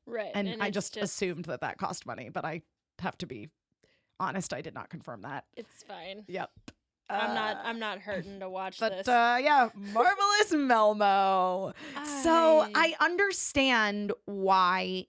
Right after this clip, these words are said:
Speaker 2: I, I, I accept it as a magical girl series because
Speaker 1: Sure.
Speaker 2: there are magical items.
Speaker 1: Right.
Speaker 2: There is transforming involved.
Speaker 1: Yeah.
Speaker 2: And I guess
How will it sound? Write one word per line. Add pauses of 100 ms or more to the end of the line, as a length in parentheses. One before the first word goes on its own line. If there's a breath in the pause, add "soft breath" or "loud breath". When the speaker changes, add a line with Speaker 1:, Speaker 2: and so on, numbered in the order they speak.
(460)
Speaker 2:
I, (360)
I, (200)
I
accept
it
as
a
magical
girl
series
because
Speaker 1:
Sure. (380 loud breath)
Speaker 2:
there
are
magical
items.
Speaker 1:
Right.
Speaker 2:
There
is
transforming (240)
involved.
Speaker 1:
Yeah.
Speaker 2:
And (360 soft breath)
I
guess